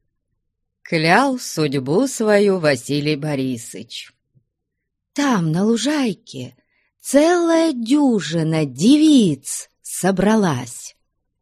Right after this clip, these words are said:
Одна другой краше. Там Смолокурова Дуня.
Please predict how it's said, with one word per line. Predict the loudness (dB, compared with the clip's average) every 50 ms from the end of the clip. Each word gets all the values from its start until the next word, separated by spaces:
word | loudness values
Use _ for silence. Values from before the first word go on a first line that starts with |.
| _ _ _ _ _
Одна | -4 -2 0 0 0 -2 -4 -4 -2 -2 0 0 0 0
другой | 0 0 0 0 0 2 2 2 2 0
краше. | -2 -4 -6 -4 -4 -4 -4 -6 -8 -10 -10 -10 -10 -10 -10 -12 -14 -18 -20 -20 _ _ _ _ _ _ _ _ _ _ _ _ _ _ _ _ _ _ _ _ _ _ _ _ _ _ _ _ _ _ _
Там | -6 -4 -2 -2 0 -2 -2 -2 -4 -6 -6 -10 -12 _ _ _ _ _ _ _ _ _ _ _ _ _
Смолокурова | -16 -12 -8 -4 0 0 2 2 4 2 2 0 -2 _ -4 -2 -2 0 0 0 0 0 0 0 0 0 -2
Дуня. | -2 -2 -4 -2 -2 -4 -4 -6 -6 -6 -8 -8 -10 -14 -16